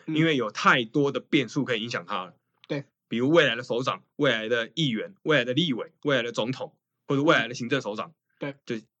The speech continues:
Speaker 2: 行政机关的首长，比如说什么环保署啊，比如说内政部啊，比如说行政院。
Speaker 1: 反正各个，各个单位啦。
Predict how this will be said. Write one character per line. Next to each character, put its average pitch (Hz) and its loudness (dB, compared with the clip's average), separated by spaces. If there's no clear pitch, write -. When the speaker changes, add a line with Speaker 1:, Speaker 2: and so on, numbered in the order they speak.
Speaker 2:
行 131 -4
政 135 0
机 117 -8
关 113 -2
的 107 -12
首 98 -16
长， 101 -6
比 95 -10
如 107 -4
说 120 -4
什 117 -6
么 104 -8
环 104 -4
保 101 -4
署 95 -12
啊， 80 -14
比 80 -14
如 95 -10
说 107 -4
内 110 -8
政 104 -8
部 104 -8
啊， 87 -12
比 82 -12
如 98 -8
说 104 -8
行 104 -10
政 110 -6
院。 107 -4
Speaker 1:
反 185 -4
正 226 -2
各 226 2
个， 202 -2
各 254 8
个 208 2
单 202 -4
位 214 0
啦。 - -8